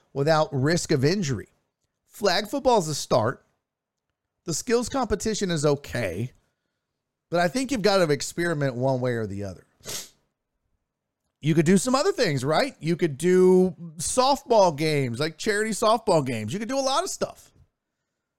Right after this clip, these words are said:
But they'll figure it out. Uh, um, Australian rules football.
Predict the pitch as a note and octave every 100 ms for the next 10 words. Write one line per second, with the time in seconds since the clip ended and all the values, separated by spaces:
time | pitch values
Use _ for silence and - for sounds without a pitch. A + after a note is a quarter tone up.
0 | _ _ - F#3 A#3+ A#3 A#3+ A3+ G#3+ G#3
1 | A3+ - - - D#3 E3 D#3 - _ _
2 | _ _ _ _ E3 F#3 F#3 F3 E3 D#3+
3 | C#3+ - _ _ _ _ _ _ _ _
4 | _ _ _ _ _ _ _ - _ -
5 | D#3 - - G3+ A#3+ A#3+ A#3 A#3 A3+ G#3
6 | A3 A3+ G#3+ - - A3+ A#3 - A2+ -